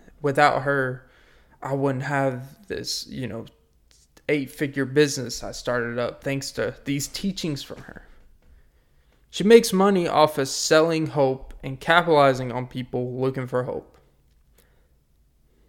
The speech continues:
And that's the dirty, kind of my perception, the dirty business, the fuck shit. That's bigger than just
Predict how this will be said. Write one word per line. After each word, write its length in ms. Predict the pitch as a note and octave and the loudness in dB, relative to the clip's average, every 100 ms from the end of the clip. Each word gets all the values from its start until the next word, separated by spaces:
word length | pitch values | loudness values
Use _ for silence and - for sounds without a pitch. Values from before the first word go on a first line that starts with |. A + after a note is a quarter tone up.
| _ _ _ _ _ _ _ _ _ _ _ _ _ _ - - - - - - - - - - _ _ _ - | _ _ _ _ _ _ _ _ _ _ _ _ _ _ -20 -20 -20 -20 -20 -20 -20 -20 -20 -20 _ _ _ -10
And 140 | B2 | -2
that's 220 | D3 E3 | 0 -2
the 160 | - D#3+ | -2 -2
dirty, 680 | C#3 C#3+ C#3 C#3 C#3 C3+ - - _ _ _ _ _ _ _ A3+ G3+ _ - - | 4 4 4 0 0 -4 -10 -20 _ _ _ _ _ _ _ -20 -20 _ -20 -10
kind 260 | - C#3 C3 | 0 0 2
of 180 | B2 B2 | 0 0
my 200 | C3 B2+ | 0 0
perception, 540 | C3+ B2 B2+ - B2 | -2 -4 -4 -4 -6
the 100 | B2 | -6
dirty 460 | A#2 C3 B2+ B2 C3 - _ _ _ - | -2 -2 -2 -4 -12 -18 _ _ _ 2
business, 440 | D3 C3 - - | 4 4 -6 -10
the 100 | - | -10
fuck 320 | - C#3+ D3+ | 0 0 0
shit. 300 | - - - | -6 -10 -4
That's 180 | C#3+ D3 | -4 0
bigger 320 | D3+ G#3+ A3+ | 6 8 8
than 220 | G3 F3+ | 6 4
just 360 | D3+ D#3 - | 6 6 6